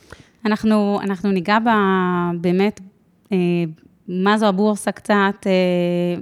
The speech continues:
וגם למה אנשים קצת נרתעים מזה, טיפה בהמשך. אני רוצה לשאול אותך, מה כסף מייצג עבורך?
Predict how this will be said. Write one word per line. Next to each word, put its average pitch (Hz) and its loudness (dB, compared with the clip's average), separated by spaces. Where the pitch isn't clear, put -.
וגם 190 -2
למה 208 4
אנשים 196 -2
קצת - -4
נרתעים 196 0
מזה, 190 2
טיפה 202 -2
בהמשך. 202 -2
אני 202 4
רוצה 190 2
לשאול 269 2
אותך, 247 -2
מה 262 4
כסף - -2
מייצג 185 0
עבורך? 160 -2